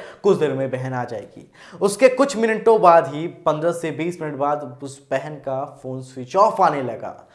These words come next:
और सुबह जब उसकी लाश मिली तो मानो उसके घर परिवार के साथ-साथ पूरे देश में कोहराम मच गया। पूरा देश रो रहा था, पर वो चार दरिंदे,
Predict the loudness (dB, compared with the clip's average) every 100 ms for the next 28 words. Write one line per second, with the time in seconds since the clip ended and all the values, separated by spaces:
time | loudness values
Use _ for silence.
0 | -2 0 0 -4 -2 -2 -2 -6 -8 -10
1 | -10 -2 0 0 -2 -10 -8 -8 -8 -6
2 | -4 -4 -6 -10 -10 -12 -10 -2 -2 -2
3 | -10 -8 -2 -2 -2 -8 -12 -2 0 0
4 | -4 -4 -4 -4 -10 -20 _ _ _ _
5 | -6 -4 -6 -6 -6 -8 -14 -12 -12 -12
6 | -14 -16 -20 -18 -18 -20 _ _ _ -20
7 | -12 2 8 10 10 6 4 2 4 6
8 | 8 8 6 4 0 -8 -4 -4 -2 -2
9 | -2 -4 2 4 4 2 -2 -2 -4 -4
10 | -6